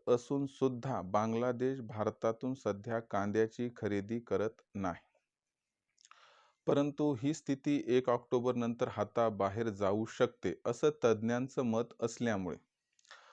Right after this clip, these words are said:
बांगलादेश हा एक ऑक्टोबर नंतर भारतातून प्रचंड प्रमाणात कांद्याची खरेदी करताना दिसू शकतो आणि बांगलादेशची ही कांदा खरेदी एक ऑक्टोबर नंतर सुरू झाली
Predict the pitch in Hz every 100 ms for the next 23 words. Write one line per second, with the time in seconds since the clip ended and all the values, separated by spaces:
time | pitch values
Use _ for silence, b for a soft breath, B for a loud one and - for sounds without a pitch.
0 | B - 110 113 123 139 139 143 156 -
1 | - 123 90 _ 117 135 147 107 110 -
2 | 113 117 113 113 127 107 95 104 107 107
3 | 135 127 135 131 117 107 120 127 131 -
4 | 107 107 110 110 - 104 107 110 110 120
5 | - 104 104 107 107 104 - 104 104 101
6 | 98 101 - 107 120 113 - 113 131 _
7 | _ _ B B B B - 123 117 113
8 | 120 135 147 143 139 - 139 117 135 156
9 | - 113 117 117 - 113 113 113 101 123
10 | - 107 - 113 107 107 101 101 - 110
11 | - 104 107 113 127 110 -